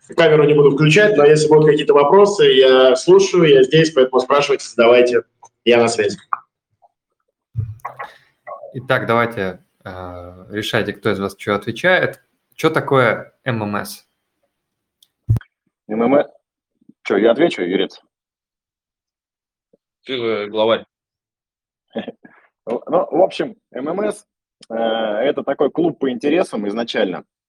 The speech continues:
Speaker 3: Вот. Даль-, дальше мы, э, плотничком ударились в валидаторскую деятельность, ну, так, в, э, как бы, в работу на комьюнити. Вот. И попутно, конечно, у нас, э,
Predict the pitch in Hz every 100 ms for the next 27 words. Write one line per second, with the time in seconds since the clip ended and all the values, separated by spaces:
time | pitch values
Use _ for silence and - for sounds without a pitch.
0 | _ 98 101 107 90 - - 90 120 110
1 | 131 135 117 113 117 113 104 _ _ _
2 | _ _ _ _ - 104 104 104 104 104
3 | - 120 123 131 - 143 117 120 123 107
4 | 98 - 98 113 139 185 - - 139 123
5 | 135 - 107 - 123 123 95 - - 87
6 | 87 87 87 87 85 92 85 85 - _
7 | _ _ _ _ _ _ _ _ - -
8 | 95 98 98 95 95 92 _ _ - 110
9 | 117 120 104 104 110 113 156 175 156 135
10 | 120 _ _ 104 107 104 95 190 - 131
11 | 220 226 170 139 156 - 117 127 - 110
12 | 107 104 101 98